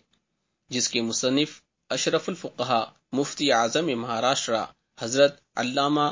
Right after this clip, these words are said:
مولانا مفتی محمد مجیب اشرف صاحب قبلہ ناگپور ہیں، اور مذکورہ واقعہ آمدم برسر مطلب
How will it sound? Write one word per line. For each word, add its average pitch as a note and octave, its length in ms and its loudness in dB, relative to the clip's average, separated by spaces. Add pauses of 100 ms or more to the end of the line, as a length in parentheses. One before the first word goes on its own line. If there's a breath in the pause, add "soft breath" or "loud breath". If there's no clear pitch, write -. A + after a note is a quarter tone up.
(180)
مولانا C3+ 520 0 (320)
مفتی C#3 420 -2
محمد C#3+ 480 -2
مجیب C#3 440 -6
اشرف C#3 300 -2
صاحب B2+ 360 -4
قبلہ B2 360 0 (320)
ناگپور A#2 420 -2
ہیں، A#2 260 -4 (520)
اور E3 240 8
مذکورہ F3 480 4
واقعہ B2+ 480 2 (300)
آمدم D3 680 4
برسر C#3 480 4
مطلب A#2 400 -2